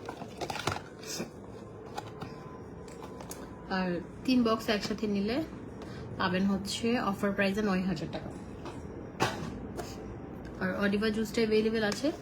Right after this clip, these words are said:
তিন বক্স নিলে এক বক্স হচ্ছে পঁচিশশো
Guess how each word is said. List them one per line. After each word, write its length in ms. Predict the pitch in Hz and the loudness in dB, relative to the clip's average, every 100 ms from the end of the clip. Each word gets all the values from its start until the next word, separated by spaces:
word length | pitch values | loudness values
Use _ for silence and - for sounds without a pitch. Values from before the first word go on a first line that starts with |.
| - | 0
তিন 140 | 226 214 | 2 6
বক্স 180 | 196 - 208 | 6 4 4
নিলে 180 | 202 302 - - - - - - - 202 | 2 2 -2 -8 -8 -8 -10 -10 -4 2
এক 60 | 202 190 | 2 2
বক্স 200 | 214 - 233 | 0 0 0
হচ্ছে 280 | - - 240 247 - - - - - - - - | 0 4 4 4 0 -6 -12 -12 -12 -12 -2 6
পঁচিশশো 540 | 208 220 208 - | 6 6 0 4